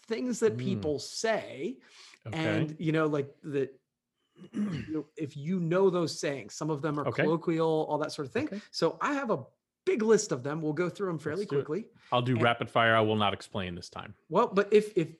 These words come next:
Speaker 1: if you wanna jump in, that's fine, but just, there's
Speaker 2: Okay.
Speaker 1: several. Um, so I'm gonna give you the beginning.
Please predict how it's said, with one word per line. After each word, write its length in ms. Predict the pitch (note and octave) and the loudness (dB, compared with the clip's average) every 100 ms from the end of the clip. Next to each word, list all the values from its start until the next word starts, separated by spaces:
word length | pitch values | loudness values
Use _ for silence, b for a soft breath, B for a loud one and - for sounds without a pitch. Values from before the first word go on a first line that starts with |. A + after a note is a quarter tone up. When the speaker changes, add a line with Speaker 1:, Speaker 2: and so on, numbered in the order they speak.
| - | -6
Speaker 1:
if 200 | D#3+ D3+ | -6 -4
you 100 | D3 | -4
wanna 220 | C#3+ F3+ | 0 0
jump 220 | F#3+ A3 | 0 0
in, 100 | A3 | 0
that's 160 | G#3+ G3 | 0 -2
fine, 300 | - E3 D#3 | 0 0 0
but 120 | D3+ | -2
just, 160 | E3 D3 - _ _ - | -4 -6 -8 _ _ -6
there's 200 | E3 - | -6 -6
Speaker 2:
Okay. 80 | - | -2
Speaker 1:
several. 360 | D#3+ B2+ F#3 B B B B B | 2 2 0 B B B B B
Um, 340 | D#3+ D3 C#3 C#3 - | -2 0 0 -6 -2
so 140 | E3+ | 2
I'm 100 | F#3 | 4
gonna 120 | A3 A3+ | 2 2
give 220 | D#3 A3 | 0 0
you 60 | A#3 | 0
the 60 | |
beginning. 540 | F3+ E3+ A#3 F3+ E3 | 0 0 2 2 0